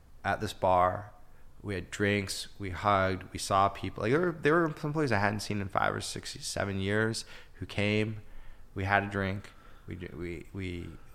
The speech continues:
we shared stories. Like, there were also some, like,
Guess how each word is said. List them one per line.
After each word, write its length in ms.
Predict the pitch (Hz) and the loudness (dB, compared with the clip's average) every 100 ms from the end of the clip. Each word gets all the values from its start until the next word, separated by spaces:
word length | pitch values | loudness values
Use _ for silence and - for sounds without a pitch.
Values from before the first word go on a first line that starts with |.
| 92 | -8
we 340 | 95 92 92 | -6 -6 -8
shared 300 | - 95 85 | -6 -2 -2
stories. 420 | - 110 107 104 92 | -2 2 4 4 2
Like, 200 | - - | -4 4
there 100 | 113 | 8
were 100 | 107 | 10
also 200 | 101 101 | 8 4
some, 180 | - 98 | 0 0
like, 200 | 90 | -2